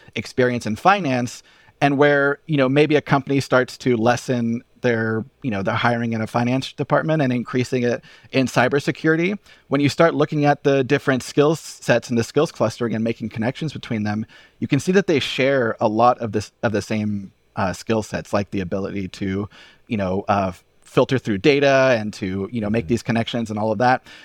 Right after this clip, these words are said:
Speaker 1: And so what we can do is we can help companies kind of,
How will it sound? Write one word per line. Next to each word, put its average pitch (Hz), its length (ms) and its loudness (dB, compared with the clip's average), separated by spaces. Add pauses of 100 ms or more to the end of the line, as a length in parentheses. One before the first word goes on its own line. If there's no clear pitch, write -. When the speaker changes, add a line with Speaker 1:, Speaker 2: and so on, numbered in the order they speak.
(160)
Speaker 1:
And 131 160 0
so 139 340 2 (100)
what 135 180 2
we 143 80 0
can 127 180 0
do 151 160 4
is 143 140 0
we 127 80 -2
can 117 120 -2
help 113 240 0
companies 107 520 -2
kind 110 240 0
of, 104 260 -4